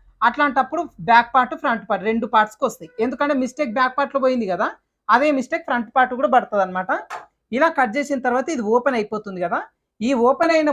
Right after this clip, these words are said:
మొత్తానికి ఫస్ట్ పావించి ఖర్చు ఉండేలాగా ఒక కుట్టు వేసుకొని తర్వాత హ్యాండ్ అటాచ్ చేసుకుందాం. అయితే first of all ఈ మిస్టేక్ ఎందుకు వస్తుంది అనేది మీకు తె-, డౌట్ వచ్చే ఉంటది ఇప్పటికీ. But ఏంటంటే ఈ మిస్టేక్ వచ్చిన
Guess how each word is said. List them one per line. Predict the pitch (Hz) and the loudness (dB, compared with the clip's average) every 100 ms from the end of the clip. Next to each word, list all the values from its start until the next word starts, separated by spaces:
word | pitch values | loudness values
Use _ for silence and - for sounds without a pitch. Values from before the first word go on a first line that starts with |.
| 233 | 0
మొత్తానికి | 233 - 285 269 294 - | -4 -2 -2 -2 -4 -2
ఫస్ట్ | 240 - 240 | -2 -4 2
పావించి | 247 247 262 254 247 | 4 4 0 -4 -4
ఖర్చు | 226 277 | -2 -4
ఉండేలాగా | 247 240 233 240 | -2 2 4 2
ఒక | 233 190 | -2 -10
కుట్టు | 196 - 226 | -10 -6 -4
వేసుకొని | 196 - 202 247 - _ - - | -4 -6 -6 -6 -8 _ -6 0
తర్వాత | 285 302 320 | 2 2 0
హ్యాండ్ | 247 240 240 | -2 0 0
అటాచ్ | 226 233 214 | -2 -4 -4
చేసుకుందాం. | 202 - - 214 | -10 -12 -4 0
అయితే | 311 302 | 0 2
first | 220 220 | 0 0
of | 285 | 0
all | 339 294 | 2 2
ఈ | 269 | 0
మిస్టేక్ | 240 - 320 254 | 0 -2 -4 -2
ఎందుకు | 233 294 302 | -2 0 -2
వస్తుంది | 294 294 262 277 247 | -2 -2 -2 -2 -2
అనేది | 262 302 | -2 -2
మీకు | 294 - | -4 -2
తె-, | 226 180 | -2 4
డౌట్ | 226 233 254 | 2 4 0
వచ్చే | 226 269 262 | 0 -2 -2
ఉంటది | 226 185 | -2 -4
ఇప్పటికీ. | 202 160 220 330 - _ _ _ _ _ 170 | -4 -6 -6 -8 -10 _ _ _ _ _ 0
But | 240 269 | 2 2
ఏంటంటే | 277 262 254 302 233 | 0 0 0 0 0
ఈ | 269 220 208 214 | -2 -4 -4 -4
మిస్టేక్ | - 311 302 | -2 -4 -2
వచ్చిన | 254 - | -4 -4